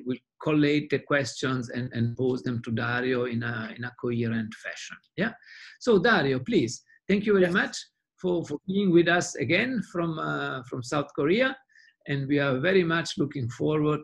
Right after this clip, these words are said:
Speaker 1: to, to lecture number two of your mini
Speaker 2: Okay.
Speaker 1: school. Thank you very much.
Speaker 2: Yeah, thank you very much. Yeah,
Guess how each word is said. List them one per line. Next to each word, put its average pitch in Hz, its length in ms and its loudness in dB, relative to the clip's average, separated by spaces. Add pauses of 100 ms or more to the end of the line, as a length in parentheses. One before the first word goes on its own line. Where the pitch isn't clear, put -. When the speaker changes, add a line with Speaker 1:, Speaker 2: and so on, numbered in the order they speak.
Speaker 1:
to, 131 580 -4
to 123 480 -6
lecture 139 360 -2
number 139 360 -2
two 151 180 2 (360)
of 117 160 -10
your 135 160 0
mini 127 200 -2
Speaker 2:
Okay. - 20 -2
Speaker 1:
school. 110 320 -8 (200)
Thank 123 160 -4
you 139 160 -6
very 143 120 -2
much. 98 360 -8 (640)
Speaker 2:
Yeah, 165 180 -2 (140)
thank 180 160 -4
you 190 60 0
very 170 160 2
much. 139 240 -6 (300)
Yeah, 170 220 -2